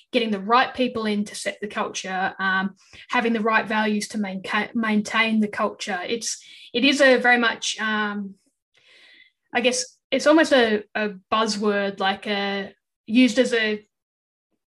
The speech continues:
I guess, one size fits all catchphrase, like, "This catches everyone." But I much prefer your commentary around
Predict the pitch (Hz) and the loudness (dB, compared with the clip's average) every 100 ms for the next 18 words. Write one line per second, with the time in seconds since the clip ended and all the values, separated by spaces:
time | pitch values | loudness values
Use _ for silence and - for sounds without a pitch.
0 | _ _ _ - 226 220 247 254 269 226 | _ _ _ -8 -6 -4 2 4 4 2
1 | 220 - 226 - 214 208 208 208 _ _ | 0 -2 -4 -2 -2 -2 -2 -8 _ _
2 | - 311 - 226 185 190 190 214 196 190 | 0 0 0 -4 -4 -4 -8 -4 -4 -4
3 | - 262 - - - 247 247 254 214 190 | -2 -4 -2 -6 -2 0 2 2 -2 -2
4 | 202 196 240 262 - - 254 - 247 240 | -2 0 4 4 2 -10 -12 -4 0 0
5 | 220 - 240 233 233 233 247 _ _ _ | -2 -8 -2 0 0 -2 -6 _ _ _
6 | _ - 254 240 214 233 220 214 214 214 | _ -6 -2 -2 -2 -2 -2 -2 -2 0
7 | 214 | -2